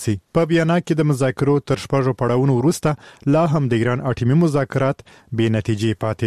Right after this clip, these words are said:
دي. وروسته له هغې چې پارېدلو کسانو د پاکستان د پنجاب ایالت رحیم یار خان سیمه کې د هندوانو یو عبادت ځای ته اور واچاوه، چارواکو سیمې ته نور ملیشه ځواکونه ولېږل.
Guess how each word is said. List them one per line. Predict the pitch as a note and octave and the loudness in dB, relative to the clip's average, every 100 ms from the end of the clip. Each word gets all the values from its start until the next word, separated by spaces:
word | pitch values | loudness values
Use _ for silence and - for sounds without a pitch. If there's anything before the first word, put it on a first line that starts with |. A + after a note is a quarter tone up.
| G#2+ | -4
دي. | A2 _ _ _ _ _ _ _ _ _ _ - - - - - | -6 _ _ _ _ _ _ _ _ _ _ -20 -20 -20 -20 0
وروسته | F#3+ - G#3+ | 0 2 0
له | F#3+ | 2
هغې | E3+ D#3 F3+ - | 2 2 0 0
چې | F3+ D#3+ | -2 0
پارېدلو | D3 C3+ D#3 D#3+ | 0 0 0 0
کسانو | C3 - D3 | -2 0 0
د | C#3 C3 | 0 0
پاکستان | A#2+ B2+ - C#3 C3 | -2 -2 -2 -2 0
د | B2+ B2 | 0 0
پنجاب | A#2 C3 C#3+ | 0 0 0
ایالت | B2 A#2+ C3+ - B2+ | 0 0 -2 -2 -2
رحیم | B2 B2 | 0 2
یار | B2 B2 | 2 0
خان | A2+ C#3 D3 C#3 | -2 -2 -2 -2
سیمه | F3 F3+ | 0 0
کې | D#3+ E3+ | 0 0
د | D3 D3 | 2 2
هندوانو | C#3+ C3 D3+ D#3+ - - - C#3 | 2 2 2 2 0 -8 -6 0
یو | C3+ | 0
عبادت | D3+ B2+ B2+ B2 A2+ B2 | 0 0 0 0 0 0
ځای | C3+ | 0
ته | C#3+ | 0
اور | D#3 F3 | 2 2
واچاوه، | B2+ A2 - G#2+ A2 - _ | 2 -2 -2 -2 -4 -6 _
چارواکو | - B2+ A#2+ C3+ B2+ - | -4 0 0 0 -2 0
سیمې | F3 E3+ | 2 2
ته | D#3 D3+ - - C#3 C#3+ | 0 -2 -6 -8 0 2
نور | F3 F3 | 4 2
ملیشه | B2 A2+ G#2 B2 | 0 0 -2 -2
ځواکونه | A2 A2+ - D#3+ | 0 -2 0 0
ولېږل. | A2+ G2+ G#2 G2 A#2 | 2 0 0 0 -4